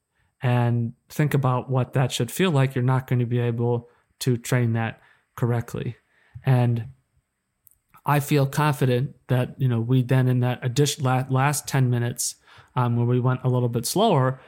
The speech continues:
we were able to, like, actually hone in on that threshold correctly because I could hear that the respiratory rate, her ventilation was different. And whereas in the, uh, ten minutes at six forty pace, which resulted for her in a three point eight millimole reading,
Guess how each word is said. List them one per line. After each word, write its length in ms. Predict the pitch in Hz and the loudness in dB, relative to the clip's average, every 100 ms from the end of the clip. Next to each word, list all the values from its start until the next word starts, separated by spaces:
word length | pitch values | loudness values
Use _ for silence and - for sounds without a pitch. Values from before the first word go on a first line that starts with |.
| - _ | -20 _
we 80 | 127 | 2
were 140 | 131 | 4
able 220 | 120 127 | 4 0
to, 180 | - 131 | 0 0
like, 280 | 123 127 - | 2 0 0
actually 340 | 127 120 131 | -2 0 0
hone 240 | 117 120 131 | 0 2 2
in 120 | 170 | 4
on 140 | 143 | 4
that 200 | 135 131 | 4 2
threshold 420 | - 127 131 127 | -2 -2 -2 -2
correctly 520 | - 127 127 135 139 - - _ | 0 -2 0 -2 -2 -4 -20 _
because 240 | - 135 | 2 4
I 100 | 135 | 4
could 180 | 131 131 | 2 0
hear 260 | 123 139 135 | 2 2 4
that 240 | 135 135 | 2 2
the 300 | 131 127 123 - | 0 2 -2 -2
respiratory 680 | 139 143 - 139 135 127 123 | 0 0 -2 -2 2 2 2
rate, 380 | 123 123 135 - _ _ - | 2 0 -2 -8 _ _ -2
her 260 | 135 131 | 2 4
ventilation 800 | 117 135 135 123 127 120 131 120 | 4 2 2 0 0 0 0 0
was 140 | 120 120 | 0 0
different. 400 | 175 - - - | -2 -2 -6 -2
And 160 | 135 123 | 0 4
whereas 320 | 139 143 139 | 4 4 4
in 120 | 135 | 4
the, 260 | 131 127 - _ - _ - | 4 2 -4 _ -20 _ -2
uh, 260 | 127 123 113 | 0 0 -2
ten 260 | - 156 147 | 0 2 4
minutes 360 | 139 135 135 | 4 4 0
at 160 | 127 120 | -2 -2
six 240 | - 135 | -2 -2
forty 300 | - 160 196 | -2 0 0
pace, 600 | 185 135 127 135 - - - | 0 0 0 0 -6 -10 -4
which 180 | 135 135 | -4 0
resulted 540 | 123 131 131 135 127 | 2 2 0 0 -2
for 140 | - | -2
her 220 | 127 139 131 | 0 2 4
in 100 | 127 | 2
a 20 | |
three 240 | - 135 | 0 -2
point 300 | 135 135 127 | 0 0 0
eight 280 | - 131 135 _ - _ _ | 0 0 -2 _ -20 _ _
millimole 640 | 127 123 123 123 120 120 120 _ _ | 0 2 2 0 -2 -4 -8 _ _
reading, 580 | 131 123 120 120 135 | 0 0 0 0 -2